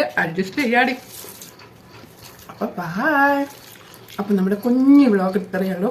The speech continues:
കുറേ ആയിട്ട് വ്ലോഗ് ചെയ്തിട്ട് ഞാൻ എൻ്റെ അമ്മൻ്റെ അടുത്തേക്കുള്ള ഓട്ടത്തിൽ അതൊക്കെ മറന്നു പോവാണ്. നമ്മളിവിടെ ആകുമ്പോൾ നമ്മളെപ്പോഴും വ്ലോഗ് ചെയ്യാറുണ്ടായിരുന്നു.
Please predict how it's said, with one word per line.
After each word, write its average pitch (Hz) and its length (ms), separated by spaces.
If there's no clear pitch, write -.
കുറേ 165 160
ആയിട്ട് 269 320
വ്ലോഗ് 208 340
ചെയ്തിട്ട് 202 360
ഞാൻ 208 160
എൻ്റെ 196 140
അമ്മൻ്റെ 220 220
അടുത്തേക്കുള്ള 269 380
ഓട്ടത്തിൽ 262 320
അതൊക്കെ 262 260
മറന്നു 220 340
പോവാണ്. 196 280
നമ്മളിവിടെ 190 480
ആകുമ്പോൾ 190 240
നമ്മളെപ്പോഴും 196 760
വ്ലോഗ് 170 240
ചെയ്യാറുണ്ടായിരുന്നു. 170 640